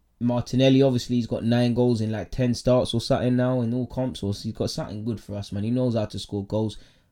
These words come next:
Near enough perfect performance. And that also goes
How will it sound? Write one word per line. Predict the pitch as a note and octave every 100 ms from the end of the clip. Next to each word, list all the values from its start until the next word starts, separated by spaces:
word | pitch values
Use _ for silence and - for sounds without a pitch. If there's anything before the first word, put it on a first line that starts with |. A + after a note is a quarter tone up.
| _ A#2+
Near | B2 B2
enough | A#2 G#2+
perfect | - B2 A2 - -
performance. | G2+ - A#2 A2+ A2 - _
And | A#2+ A#2+ A2+
that | G#2+ -
also | A#2+ A2 - G#2+
goes | G2+ G#2 G2+